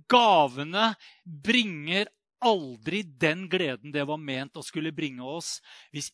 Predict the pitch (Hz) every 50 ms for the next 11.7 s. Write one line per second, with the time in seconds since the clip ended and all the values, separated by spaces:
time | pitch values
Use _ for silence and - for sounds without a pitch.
0 | _ 196 - - _ - 127 120 135 - - - 127 123 101 113 107 113 110 123
1 | 139 - - 117 110 113 120 113 104 101 - 117 101 95 98 92 90 90 90 98
2 | - _ _ _ _ _ _ _ _ _ _ _ _ _ _ _ - - - -
3 | - _ 190 220 - - 196 196 190 180 180 170 160 160 160 156 156 180 185 170
4 | 196 208 - _ 254 247 226 - 233 208 185 170 165 165 135 - 151 135 139 135
5 | - - 202 214 220 190 165 143 127 117 110 110 120 127 123 - - 202 196 202
6 | 170 147 _ - 220 214 185 151 123 117 110 _ 151 165 180 165 - - - -
7 | - - 151 160 185 196 147 160 180 202 185 170 156 _ _ _ - 240 226 196
8 | 165 127 127 117 95 156 180 202 185 156 156 180 208 - - - - - - 151
9 | 131 123 127 127 139 143 143 - 220 196 - 240 226 180 233 233 254 254 247 233
10 | 247 240 247 254 262 262 262 254 - 285 262 - 277 254 247 254 262 254 254 233
11 | - 277 240 - 294 277 233 - - 294 285 - - -